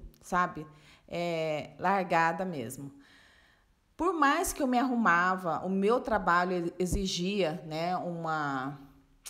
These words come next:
uma vaidade ali, mesmo assim, eu não me via como mulher.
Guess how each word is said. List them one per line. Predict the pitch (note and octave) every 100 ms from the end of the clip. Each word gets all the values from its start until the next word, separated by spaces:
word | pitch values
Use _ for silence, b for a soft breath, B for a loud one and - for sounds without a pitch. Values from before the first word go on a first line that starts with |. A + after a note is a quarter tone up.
| - -
uma | E3
vaidade | E3+ F3+ F#3+ F3+ E3 E3+ F#3 F3+ F3+
ali, | D#3 D#3 F#3 G3+ G3 b b b b b b -
mesmo | F#3 G#3+ B3 C4+ B3+
assim, | C4 - - G3+ G3 A3+ A3+ -
eu | F#3+
não | G3 G3+
me | G#3+
via | F#3+ F3
como | E3+ E3+ E3+
mulher. | E3+ D#3